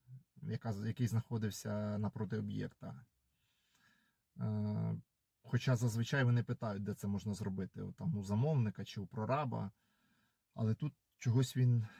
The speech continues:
таку проявив ініціативу. Значить,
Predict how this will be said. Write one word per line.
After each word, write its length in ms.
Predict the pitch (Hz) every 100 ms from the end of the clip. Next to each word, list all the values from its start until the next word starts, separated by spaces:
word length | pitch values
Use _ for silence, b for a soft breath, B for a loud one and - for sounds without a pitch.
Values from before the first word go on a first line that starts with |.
| B B B B B B B
таку 240 | 120 -
проявив 460 | 107 120 117 117 123
ініціативу. 840 | 120 117 101 127 117 127 98 98 - - _ _ _ _ _ _ - -
Значить, 400 | 117 107 -